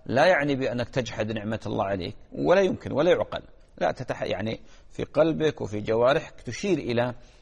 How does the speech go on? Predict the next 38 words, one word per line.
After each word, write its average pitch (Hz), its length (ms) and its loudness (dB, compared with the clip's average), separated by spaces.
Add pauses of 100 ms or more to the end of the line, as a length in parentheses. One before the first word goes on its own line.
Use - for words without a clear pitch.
(180)
أنك 117 200 -4
فعلًا 143 320 -2
تتحدث 123 640 -4
بنعم 107 420 -4
الله 113 400 0 (360)
سبحانه 101 540 -6
وتعالى 95 460 -2
عليك. 80 320 -10
أو 180 180 0
إذا 131 180 0
سئلت 123 360 -4
مثلًا، 104 420 0 (540)
مثلًا 98 440 -4
أنت 104 180 -6 (840)
ما 120 180 0
معك 107 300 -2
شهادة، 104 500 -2
ما 107 220 -4
معك، 104 280 -4 (300)
ما، 101 120 -4
هل 131 180 2
معك 117 220 0
شهادة 110 400 -2
معينة؟ 98 460 -4
تقول: 135 280 -2
"نعم، 107 240 -2
هذا 113 160 0
الفضل 107 360 0
من 104 160 -2
الله." 95 340 0 (300)
تتحدث 131 500 -6
بنعم 98 380 -4
الله 123 180 0
بمثل 107 360 -2
هذا 98 80 4
الط-، - 220 -6 (300)
أو 202 120 4
هداية، 175 420 0